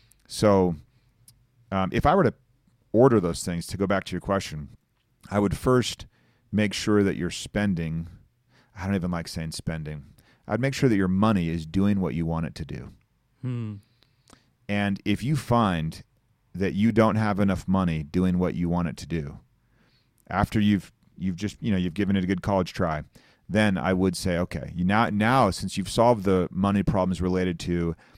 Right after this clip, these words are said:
Speaker 1: lack of awareness, spending reflexively, arguing with a partner about money, not being clear on what you want your money really to do, um, not, yeah, just not being aware, all the things that our rules kind of address." If,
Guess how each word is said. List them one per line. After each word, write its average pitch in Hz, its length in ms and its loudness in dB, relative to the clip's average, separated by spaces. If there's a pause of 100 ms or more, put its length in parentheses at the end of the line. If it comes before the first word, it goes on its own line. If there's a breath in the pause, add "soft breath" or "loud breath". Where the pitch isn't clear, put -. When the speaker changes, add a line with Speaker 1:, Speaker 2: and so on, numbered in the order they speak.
(200 soft breath)
Speaker 1:
lack 90 300 -4
of 82 80 -6
awareness, 101 560 4
spending 92 560 -2
reflexively, 92 920 0
arguing 92 380 2
with 90 160 0
a 87 60 -4
partner 92 380 2
about 90 260 0
money, 87 480 -2 (280 soft breath)
not 101 200 2
being 95 160 2
clear 98 220 -2
on 95 100 2
what 87 120 0
you 90 100 0
want 90 160 0
your 87 80 -4
money 90 220 0
really 87 200 0
to 78 100 -6
do, 120 520 4 (400 soft breath)
um, 92 320 -2
not, 101 240 -2 (160)
yeah, 92 140 -2
just 85 200 -6
not 90 140 -2
being 92 180 -2
aware, 107 540 2 (500 soft breath)
all 113 200 6
the 107 80 -2
things 104 260 -2
that 95 80 0
our 87 100 2
rules 104 320 0
kind 98 200 -4
of 85 100 -2
address." 101 540 -2
If, - 160 -6